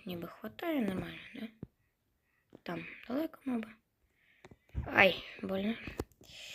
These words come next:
М, так, і добуваємо уголь, вугілля. М, пу-пу-пу. Пу-пу-бу, пу-пу-пу-пу.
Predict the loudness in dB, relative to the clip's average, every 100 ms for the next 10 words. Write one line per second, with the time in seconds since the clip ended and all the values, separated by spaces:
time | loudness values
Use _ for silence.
0 | -6 -4 -6 -6 -14 -12 -12 -4 -2 0
1 | 2 2 2 -2 -2 4 4 2 -6 0
2 | 6 12 12 12 12 6 8 8 8 4
3 | 6 8 6 2 0 2 2 0 0 0
4 | -2 0 8 8 8 2 -2 -6 -10 -20
5 | -20 _ _ -8 2 6 6 4 -2 -8
6 | -10 -14 -20 -20 -20 _ _ _ -4 -4
7 | _ -8 -6 4 10 12 12 10 8 4
8 | -4 -14 -14 -4 0 0 0 -4 -4 -4
9 | -10 -18 -20 _ _ _ _ _ _ -20
10 | -18 0 2 2 8 8 10 10 12 10
11 | 6 4 6 6 6 2 0 0 4 4